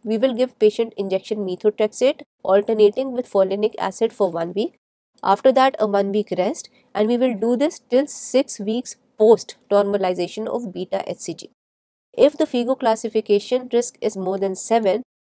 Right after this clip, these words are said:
then we will put the patient on Imaco regimen. What is the maximum risk of gestational trophoblastic neoplasia in case of prior? So the maximum risk of gestational trophoblastic, we can see that if she'd had a previous live birth and after that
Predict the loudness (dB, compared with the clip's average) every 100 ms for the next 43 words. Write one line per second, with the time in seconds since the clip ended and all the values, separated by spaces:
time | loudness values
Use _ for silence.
0 | -8 0 2 2 -2 -2 -2 -4 -2 -6
1 | -6 -6 -4 -2 -2 -4 -8 -4 -6 -2
2 | -4 -2 -2 -2 -6 -18 0 2 2 0
3 | 2 2 2 0 -2 0 0 0 -2 -2
4 | 0 0 0 -2 0 0 0 -2 -4 -6
5 | -2 -4 -2 -4 -2 -2 -4 -2 -2 -2
6 | -6 -4 0 0 0 _ _ _ _ -8
7 | 0 2 2 2 2 2 2 0 2 0
8 | 0 0 -2 0 0 0 0 0 -2 -2
9 | 0 0 0 -4 -2 0 0 0 -2 0
10 | 0 -2 -4 -6 -2 0 0 -2 -8 -4
11 | -2 0 0 -2 0 6 6 4 0 0
12 | _ -8 -2 2 2 4 4 4 0